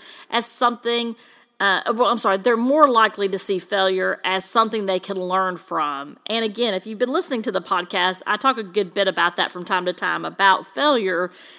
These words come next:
and how failure is, you know, part of our lives, but definitely part of our children's lives who are dyslexic, and they learn success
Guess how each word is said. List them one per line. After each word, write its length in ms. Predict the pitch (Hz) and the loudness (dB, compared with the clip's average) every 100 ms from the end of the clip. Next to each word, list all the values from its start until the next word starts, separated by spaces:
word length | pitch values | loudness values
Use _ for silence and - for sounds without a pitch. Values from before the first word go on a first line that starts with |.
| - | -4
and 140 | 202 | 0
how 180 | 208 190 | 2 0
failure 640 | 185 - 220 233 226 220 - | -2 -2 0 2 0 -2 2
is, 460 | 190 190 190 - - - _ _ _ _ _ - | 2 4 2 0 -8 -20 _ _ _ _ _ -4
you 120 | 208 | 2
know, 120 | 202 | 2
part 380 | 202 - 269 339 | 0 0 2 4
of 180 | 254 220 | 2 4
our 220 | 226 254 | 6 6
lives, 380 | 160 147 180 - | 4 2 0 -2
but 200 | 196 175 | -6 0
definitely 380 | 220 226 247 | -2 0 -4
part 300 | 220 233 202 | -4 0 0
of 80 | 202 | 0
our 120 | 180 | -2
children's 460 | 180 - 233 208 185 | -4 -4 -4 -4 -4
lives 280 | 185 180 - | -2 -2 -2
who 100 | 185 | -4
are 80 | 170 | -6
dyslexic, 720 | 170 - 226 262 - 175 165 | -6 -2 0 0 -2 -4 -4
and 200 | 202 196 | -6 -2
they 180 | 202 233 | 0 0
learn 460 | 208 202 233 240 226 | -2 0 0 0 -4
success 920 | - - - - - 269 185 185 | -6 -6 -6 -4 0 2 2 0